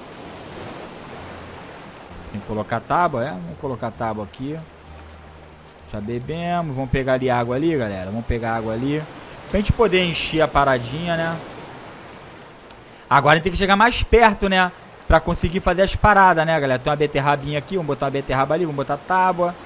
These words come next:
Vamos botar tábua ali. Show de bola, show de bola, galera. Vamos ver o que a gente vai fazer aqui. Tem um barril chegando ali, galera. Tem um barril chegando ali. Então a gente vai ter que ser obrigado a pegar aquele barril ali, ó. Beleza, show.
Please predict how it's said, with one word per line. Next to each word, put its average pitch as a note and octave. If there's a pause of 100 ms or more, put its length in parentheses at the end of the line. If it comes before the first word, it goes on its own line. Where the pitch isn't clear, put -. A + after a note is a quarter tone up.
(360)
Vamos B2+
botar C3+
tábua C3+
ali. D#3
Show G3
de F3+
bola, A2+
show D#3+
de D3
bola, D3+
galera. E3
Vamos D#3+
ver E3
o -
que E3
a -
gente D3+
vai D3+
fazer C3+
aqui. C3 (720)
Tem D#3+
um E3+
barril D#3+
chegando C3+
ali, D#3+
galera. A#2
Tem C#3+
um C#3+
barril C#3
chegando B2
ali. D3
Então C#3+
a C#3+
gente D3 (760)
vai A2+
ter C#3
que D3
ser -
obrigado C#3+
a C#3+
pegar D3
aquele D3
barril D3
ali, A#2+
ó. G2+ (1080)
Beleza, B2
show. A#2+